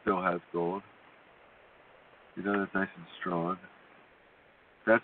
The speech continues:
where you gotta grow, or at least have its distribution. 'Cause per foot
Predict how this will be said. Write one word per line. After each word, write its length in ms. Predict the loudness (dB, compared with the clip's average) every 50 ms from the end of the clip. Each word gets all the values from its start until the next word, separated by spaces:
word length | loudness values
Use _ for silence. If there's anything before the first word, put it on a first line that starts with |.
| 2
where 100 | 2 2
you 60 | 2
gotta 220 | 2 2 0 0 -2
grow, 440 | -4 -2 -2 0 0 -2 -2 -4 -6 -6
or 120 | -6 -6
at 100 | -4 -4
least 160 | -6 -8 -8 -8 -2
have 280 | 2 4 4 4 2 -4
its 100 | -10 -10 -12 -20 -20 -20 -20 -20 -12 -8
distribution. 720 | -8 -8 -8 -8 -12 -10 -6 -6 -6 -6 -6 -6 -8 -10 -10 -12 -16 -20 -20 -20 -20 -20 -20 -20 -20 -20 -20 -20 -20 -20 -20 -20 -20 -20 -20 -20 -20 -16 -2 2
'Cause 140 | 2 2 2 2 2
per 260 | 4 6 6 6 4 0 _ -2
foot 300 | 0 0 2 0 0 -4